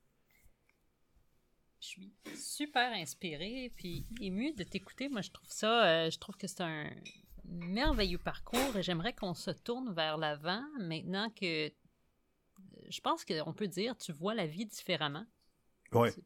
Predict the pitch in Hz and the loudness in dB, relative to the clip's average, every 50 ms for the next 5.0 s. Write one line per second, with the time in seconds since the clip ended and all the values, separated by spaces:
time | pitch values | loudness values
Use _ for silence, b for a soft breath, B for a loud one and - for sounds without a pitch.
0 | _ _ - - - - _ _ - - - - - - - 160 147 180 180 - | _ _ -20 -20 -20 -20 _ _ -20 -20 -18 -16 -12 -8 -8 -8 -8 -8 -12 -10
1 | _ 175 151 160 156 160 - - 262 285 b b b b b b b b b b | _ -10 -8 -6 -8 -8 -4 -4 -6 -6 b b b b b b b b b b
2 | b b _ _ _ _ _ _ _ _ _ _ _ _ _ _ _ _ _ _ | b b _ _ _ _ _ _ _ _ _ _ _ _ _ _ _ _ _ _
3 | - - 214 190 202 240 294 311 - - 190 165 - - - 214 196 170 151 143 | -2 0 2 2 2 2 0 -2 0 0 0 0 0 -4 0 2 2 2 2 2
4 | 175 175 180 202 233 247 254 220 - - - 202 185 196 226 254 269 247 190 | -2 -2 -2 -2 -2 -4 -4 -6 -8 -4 -2 -2 0 0 0 0 0 -2 -2